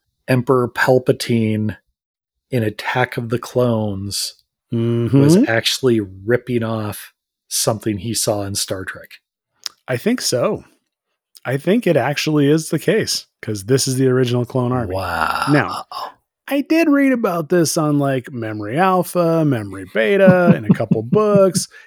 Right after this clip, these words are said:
Speaker 2: It is completely possible that there's a little bit of two-way stealing going on, but who knows?
Speaker 1: <laughs>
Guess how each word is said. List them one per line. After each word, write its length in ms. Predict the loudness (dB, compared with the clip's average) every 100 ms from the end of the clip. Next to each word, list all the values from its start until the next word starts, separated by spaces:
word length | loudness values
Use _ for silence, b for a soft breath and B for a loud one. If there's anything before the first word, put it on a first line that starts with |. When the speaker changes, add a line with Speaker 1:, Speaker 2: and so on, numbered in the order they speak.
| B -2
Speaker 2:
It 140 | 2
is 220 | 2 0
completely 560 | -4 -10 -2 2 4 2
possible 580 | 4 4 4 2 2 2
that 300 | 2 -2 -8 -12 -8
there's 220 | -6 -4
a 40 |
little 260 | -2 -2 -2
bit 180 | 0 -2
of 140 | -2
two-way 400 | 0 2 4 2
stealing 400 | 2 4 4 6
going 260 | 6 6 6
on, 320 | 4 4 4 4
but 160 | 2 2
who 100 | 2
knows? 300 | 0 0 -2
Speaker 1:
<laughs> 40 | -2